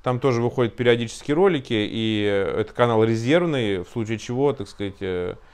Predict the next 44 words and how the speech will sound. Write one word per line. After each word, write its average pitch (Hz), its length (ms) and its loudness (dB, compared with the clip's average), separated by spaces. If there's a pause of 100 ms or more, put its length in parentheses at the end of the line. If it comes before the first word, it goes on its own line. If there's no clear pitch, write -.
(300)
останемся 120 600 0
вместе. 151 540 -2
И 175 120 -2
второе, 170 380 4
это, 143 140 -2
естественно, 131 400 -4
Instagram, 135 520 0
Будда 120 220 -4
Гришна, 113 340 -4
нижнее 104 200 -4
подчеркивание, 110 500 -4
единичка, 135 380 -6
на 117 80 -4
латинице, 110 440 -4
на 113 100 -2
русском, 123 300 -6
Будда 107 240 -6
Гришна, 113 360 -6
три 107 140 -4
российских 104 500 -6
флага. 101 240 -2
Подписывайтесь, 127 760 -4 (280)
десять 151 280 0
секунд 160 340 -2
вашего 143 360 2
времени, 143 500 0 (300)
и, 139 480 2
э, 113 360 2
мы, 143 300 0
так 117 160 -8
сказать, - 220 -8
останемся 110 640 0
вместе, 123 360 -6
не 107 60 -4
потеряемся 107 500 -4
точно. 90 360 -8
И 139 140 -4
смелее 202 440 6
жмите 175 300 -2
кнопку 160 320 -2
подписаться, 151 580 -2
друзья, 117 360 -2
у 104 40 -4
вас 139 300 -2